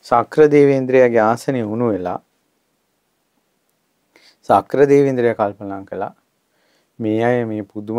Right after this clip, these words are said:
විදියට නේ මෙහෙම තපස් රකින්නේ. ඇත්තටම මේ අය මේ විදියට සමගියෙන් තපස් රකින්නවද, මේක ගොඩක් කල් කරගෙන යන්න පුළුවන්ද කියලා මං චෙක් කරන්න ඕන" කියලා, පරීක්ෂා කරන්න ඕන කියලා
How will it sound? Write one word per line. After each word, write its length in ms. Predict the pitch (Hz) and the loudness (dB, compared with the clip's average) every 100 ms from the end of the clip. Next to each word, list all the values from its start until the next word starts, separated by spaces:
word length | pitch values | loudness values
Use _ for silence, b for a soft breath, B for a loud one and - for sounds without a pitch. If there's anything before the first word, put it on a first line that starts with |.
| 117 | -4
විදියට 320 | 107 107 107 | -4 -6 -6
නේ 120 | 107 | -8
මෙහෙම 300 | 101 107 107 | -8 -8 -8
තපස් 320 | 101 92 101 - | -8 -6 -8 -8
රකින්නේ. 420 | 98 - 95 110 _ _ _ _ _ _ _ _ _ _ | -16 -16 -20 -20 _ _ _ _ _ _ _ _ _ _
ඇත්තටම 640 | 110 110 - 147 156 160 | -6 -4 0 2 4 2
මේ 220 | 139 135 | 0 0
අය 220 | 143 151 147 | 2 2 2
මේ 220 | 135 135 | 0 -2
විදියට 300 | 131 147 143 | 0 0 0
සමගියෙන් 580 | 135 123 131 131 143 131 | 0 -2 -2 -4 -4 0
තපස් 340 | 120 - 123 117 | 0 0 -2 -4
රකින්නවද, 580 | 110 - 120 123 139 151 | -6 -6 -6 -4 -2 -2
මේක 200 | 131 123 | -2 -4
ගොඩක් 400 | 120 107 104 110 - | -4 -4 -2 -2 -4
කල් 200 | 104 98 | -10 -10
කරගෙන 380 | - 98 98 | -10 -14 -12
යන්න 240 | 95 95 95 | -12 -12 -14
පුළුවන්ද 600 | 98 101 110 127 147 160 170 _ _ _ _ | -14 -10 -4 -4 -6 -12 -16 _ _ _ _
කියලා 240 | - 143 165 | -4 -2 0
මං 240 | 135 139 | -2 -4
චෙක් 280 | 135 120 117 | -6 -8 -4
කරන්න 400 | - 120 101 98 | -2 -2 -4 -8
ඕන" 260 | 95 95 | -12 -14
කියලා, 380 | 92 101 95 - _ _ _ _ - | -16 -12 -12 -14 _ _ _ _ 0
පරීක්ෂා 520 | 113 127 123 135 123 | 2 2 -2 -4 -4
කරන්න 340 | 117 113 107 | -6 -10 -12
ඕන 260 | 104 104 104 | -14 -16 -16
කියලා 360 | - 113 156 | -14 -12 -12